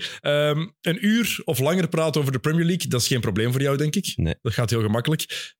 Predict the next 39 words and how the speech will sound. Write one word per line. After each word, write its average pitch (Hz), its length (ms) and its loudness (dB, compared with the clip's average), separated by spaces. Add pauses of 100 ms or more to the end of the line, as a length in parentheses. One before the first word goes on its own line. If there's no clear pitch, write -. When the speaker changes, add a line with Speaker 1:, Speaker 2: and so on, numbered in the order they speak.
(140)
Speaker 1:
Zie 117 180 0
je 151 60 2
het 143 100 0
ook 139 140 0
zitten - 220 0
om 131 80 0
dat 131 140 0
over 123 180 2
de 127 120 0
N 110 40 2
B 104 40 2
A 104 180 2
te 92 100 -2
doen? 90 260 0
Speaker 2:
Ik - 80 -8
heb 120 100 0
heel 131 160 2
veel 131 120 0
schrik 131 280 -2
voor 117 140 -2
deze 101 200 0
aflevering. 92 580 0
Speaker 1:
<laughs> - 40 -8
Speaker 2:
Eh, 104 540 2
ik 104 160 -4
ga 107 200 0
zwaar 110 260 0
door 120 140 0
de 117 60 0
mand 120 220 0
vallen 131 240 0
sowieso, 107 380 0
omdat 123 160 2
ik 113 60 -4
het, - 280 -4 (520)
ehm, 95 600 0
ik - 160 -4
heb 107 100 0
het, 104 180 0